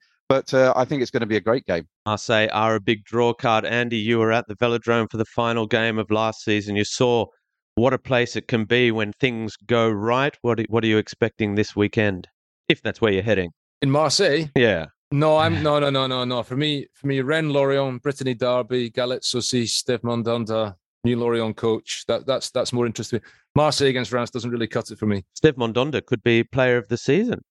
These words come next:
Speaker 2: uh, surprise player of the season, if he, uh, gets his chance between the sticks.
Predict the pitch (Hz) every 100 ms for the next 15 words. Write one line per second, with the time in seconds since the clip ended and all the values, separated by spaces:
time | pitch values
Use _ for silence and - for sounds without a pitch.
0 | - 113 113 - 110 135 135 127 - 127
1 | 123 117 120 - 139 208 156 - _ _
2 | - 110 113 110 104 101 95 _ _ _
3 | 120 110 110 - - 113 104 107 - 113
4 | 107 - - 95 - -